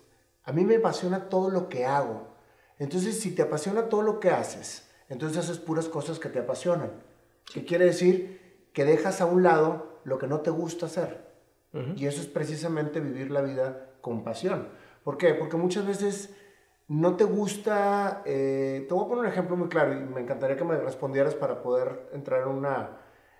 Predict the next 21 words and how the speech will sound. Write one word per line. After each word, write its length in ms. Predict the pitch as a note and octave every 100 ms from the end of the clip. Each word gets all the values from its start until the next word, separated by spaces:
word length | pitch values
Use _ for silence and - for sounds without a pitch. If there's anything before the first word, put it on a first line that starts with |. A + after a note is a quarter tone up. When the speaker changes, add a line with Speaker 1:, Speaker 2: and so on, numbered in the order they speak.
| _
Speaker 1:
en, 160 | B2 B2
en, 400 | B2 B2+ - -
en 200 | C#3 C#3
una 160 | D3 E3
claridad 640 | D#3+ C3+ C3 C3+ - -
del, 280 | C3 B2+ A#2
del 160 | B2 A2+
concepto, 500 | A#2 A#2 B2+ - A2+
¿no? 260 | C3+ - - _ _ _ _ _ _ _ _ _ - - _ _ _ _ _ _ _ _ _
A 120 | C#3 -
ti 100 | F#3
te 180 | G#3+
piden 560 | G3+ - G#3 G3+ G#3 G#3
que 100 | F3+
vayas 800 | D3+ D#3+ E3+ F3 F3 - - - -
a, 960 | B2+ B2+ B2+ B2+ B2+ B2+ B2 A#2+ A#2+ A#2+ A#2+ - _ _ _ _ _ _ _ _ _ _ _ _ _ -
a 120 | C3
visitar 960 | C3+ C#3+ - F3+ - - - - - _ -
a 100 | B2+
un 260 | D3+ E3+
tío 460 | G3 F3+ G#3 G#3+